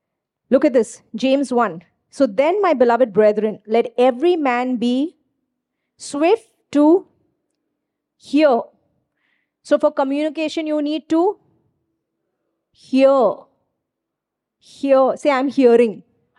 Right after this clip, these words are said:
Will you allow people to talk?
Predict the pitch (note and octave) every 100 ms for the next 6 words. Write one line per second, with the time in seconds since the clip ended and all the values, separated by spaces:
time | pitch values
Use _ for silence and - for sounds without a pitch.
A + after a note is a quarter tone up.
0 | _ _ _ _ _ _ _ _ _ _
1 | _ _ _ _ _ _ _ _ - B3
2 | C#4 D#4 C4 C4 C#4 C#4+ - D4 D4 D4
3 | B3 C4 C4 -